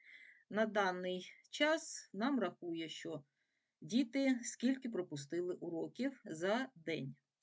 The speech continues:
Закриваємо сьогоднішній день і починаємо інший день. В цьому іншому дні також вибираються в меню всі дані і відсутні діти.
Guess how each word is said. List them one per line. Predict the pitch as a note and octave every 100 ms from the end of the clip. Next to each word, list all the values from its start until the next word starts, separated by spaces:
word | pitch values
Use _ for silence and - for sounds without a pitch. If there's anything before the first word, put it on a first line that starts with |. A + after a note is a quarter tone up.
| _ _ _ _ _ -
Закриваємо | G#3 D#4 D4 C4+ F3+ E3+ F3+ G#3
сьогоднішній | A3+ A#3+ B3 B3+ A#3 B3 - B3 B3+
день | A#3 B3 A#3+ A#3 A3+ _ _ _ _ _ _ _ -
і | G4+
починаємо | F#4+ - G3 F#3+ G3+ G#3+ G#3 G#3 G#3 G#3
інший | F3 E3 D3 E3+
день. | D#3+ D#3 D#3 D#3 - _ _ _ _ _ _ _ - _ _ _ _
В | -
цьому | D4+ C4+ A#3+
іншому | A3+ A3 - A#3+ B3+
дні | A3+ C4+ D4+ D4+ C4 _ _ _ _ _ _
також | G#3 A3+ A3+ F#3+ -
вибираються | F3 F3 F3 E3 D#3 D3 E3
в | D#3
меню | E3+ G3 G3 E3 D3 _ _ - _
всі | - - A3+
дані | E3+ D3+ E3+ G#3+ D#4 F#4+ _ _ _ _
і | - F4+ G4+ G4+ -
відсутні | G3 G3 C4+ D4+ B3+ A#3
діти. | A3+ D3 C#3+ -